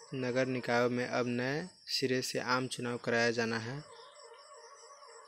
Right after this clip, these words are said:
नगर निकाय में जो प-, ग्राम पंचायतें गई हैं, उनका नए सिरे से आम चुनाव कराया जाएगा। ऐसे में इन तीन सौ ग्राम पंचायतों में परामर्शी समिति काम नहीं करेगी।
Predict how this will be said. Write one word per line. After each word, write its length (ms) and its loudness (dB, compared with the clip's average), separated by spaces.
नगर 240 0
निकाय 340 2
में 200 0
जो 300 2
प-, 300 -8
ग्राम 220 -2
पंचायतें 520 0
गई 220 2
हैं, 240 -4
उनका 580 -4
नए 200 2
सिरे 280 2
से 140 -2
आम 220 0
चुनाव 300 -2
कराया 340 2
जाएगा। 480 0
ऐसे 320 2
में 320 0
इन 240 -2
तीन 220 4
सौ 200 2
ग्राम 360 2
पंचायतों 540 0
में 160 0
परामर्शी 480 -2
समिति 400 -4
काम 280 0
नहीं 400 -2
करेगी। 500 0